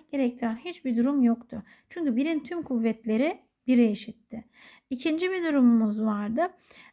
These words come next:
Ee, taban sıfırdan farklı olmak şartıyla, yani A eksi iki kesinlikle sıfır olmamak şartıyla iki A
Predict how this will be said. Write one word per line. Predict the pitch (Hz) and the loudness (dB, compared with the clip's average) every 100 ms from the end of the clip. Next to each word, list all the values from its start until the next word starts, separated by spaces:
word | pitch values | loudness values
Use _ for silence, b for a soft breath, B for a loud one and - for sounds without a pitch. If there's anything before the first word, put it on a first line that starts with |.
| _ | _
Ee, | 240 233 220 220 220 214 | 4 6 4 2 2 0
taban | - 277 311 370 | 0 2 2 0
sıfırdan | - 330 - 339 302 302 | -4 -10 -6 0 2 2
farklı | 294 285 269 302 | 2 0 0 0
olmak | 302 277 285 285 | 0 2 2 0
şartıyla, | - 240 220 - 196 196 254 | 0 2 0 -4 -4 0 0
yani | 320 220 214 | 2 2 2
A | - 254 262 | 2 2 4
eksi | 254 247 - | 2 0 -4
iki | 262 254 262 269 262 B B B - | -6 -2 0 0 -2 B B B -6
kesinlikle | 247 247 262 294 294 254 247 | -4 2 4 4 2 2 2
sıfır | 247 262 247 247 | 2 -6 -2 2
olmamak | 294 285 240 208 - | 2 4 2 2 -4
şartıyla | - 202 196 196 196 214 330 b b b b _ | -6 -4 -6 -6 -4 -2 -4 b b b b _
iki | 349 349 302 240 | -6 -4 0 2
A | 220 220 | 2 -2